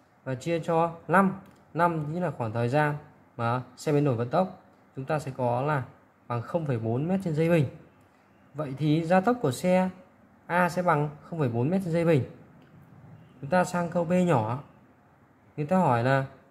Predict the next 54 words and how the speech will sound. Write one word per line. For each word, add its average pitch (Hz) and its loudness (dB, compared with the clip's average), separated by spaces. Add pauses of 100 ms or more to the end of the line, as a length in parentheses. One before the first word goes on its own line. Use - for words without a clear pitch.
(140)
"Thế 185 -2
nếu 190 4
mà 226 2
vẫn 247 0
giữ 240 0
cái 254 0 (340)
vận 151 -6
tốc 226 2
mười 208 4
hai 185 4
mét 208 2
trên 196 -2
giây 185 4
bình, 151 4 (580)
sau 175 0
đó 170 6
thì 208 2
xe 185 2
đi 180 -2
chậm 214 0
lại, 170 2 (640)
đúng 139 2
không? 180 4 (220)
Với 147 0
gia 170 4
tốc 196 2
là 127 0
bằng 151 2
gia 156 0
tốc 202 0 (920)
ở 120 -6
trên, 180 4 (480)
thì 127 -12
sau 160 -6
bao 175 4
lâu 190 6
xe 180 -2
dừng 143 2
lại?" 135 -6
Chúng 147 -10
ta 180 -6
sẽ - -14
có 165 0
ngay 196 0 (840)
delta 196 4
T 196 0 (180)
phẩy 117 4
sẽ 190 -8
là 190 0
bằng 131 -2 (100)
delta 180 -2
V 175 -2 (160)
phẩy 117 0
trên, 165 2